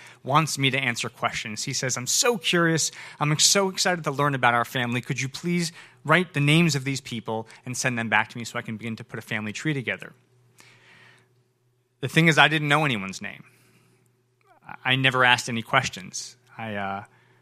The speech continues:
I, I never knew to ask about these stories. My father,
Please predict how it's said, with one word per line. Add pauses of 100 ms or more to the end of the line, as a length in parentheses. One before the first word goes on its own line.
(260)
I,
I
never
knew
to
ask
about
these
stories.
My
father,